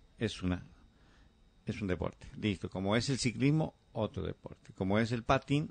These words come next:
otro deporte. En el atletismo va a pasar algo similar también. Por, supóngase, salto en alto va a ser una disciplina específica.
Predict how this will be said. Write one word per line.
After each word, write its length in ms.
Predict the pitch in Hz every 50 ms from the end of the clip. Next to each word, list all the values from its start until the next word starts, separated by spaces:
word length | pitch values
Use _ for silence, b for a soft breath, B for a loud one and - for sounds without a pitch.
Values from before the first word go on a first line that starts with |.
| -
otro 240 | - - 98 92 95
deporte. 240 | 87 85 - - b b b b b b b b b b b b - _ _
En 120 | - 135 139
el 120 | 143 156
atletismo 420 | 180 170 196 170 160 196 196 180 170
va 100 | 170 170
a 60 | -
pasar 360 | 165 143 - - 156 160 156
algo 240 | 160 160 147 143 120
similar 600 | - - 117 104 101 101 107 110 127 110 98 98
también. 480 | 110 104 101 101 98 101 107 131 147 - - - _ _ _ _ -
Por, 160 | - 127 120
supóngase, 680 | 107 107 104 104 101 - 127 120 123 107 - 110 - -
salto 340 | - - 135 160 170 - 165
en 80 | 156 147
alto 320 | 156 185 202 196 - 185
va 80 | 139 127
a 40 |
ser 200 | - - 156 139
una 140 | 143 135 117
disciplina 500 | 101 92 - - 101 - - 135 143 151 -
específica. 760 | - 110 - - 110 107 - 240 214 - - 107 - - 101